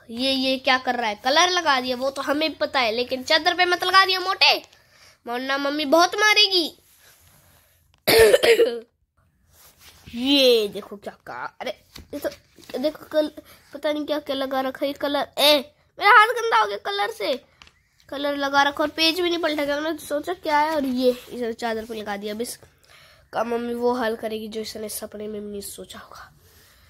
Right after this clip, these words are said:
देखो क्या क्या कर रखा है, कलर,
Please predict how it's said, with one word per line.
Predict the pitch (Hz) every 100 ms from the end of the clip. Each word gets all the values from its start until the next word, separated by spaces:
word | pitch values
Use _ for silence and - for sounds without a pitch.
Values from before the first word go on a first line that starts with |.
| _ - - - _ -
देखो | - - -
क्या | 202
क्या | 220 220
कर | 214 247 233
रखा | 240 - 220
है, | -
कलर, | 240 247 254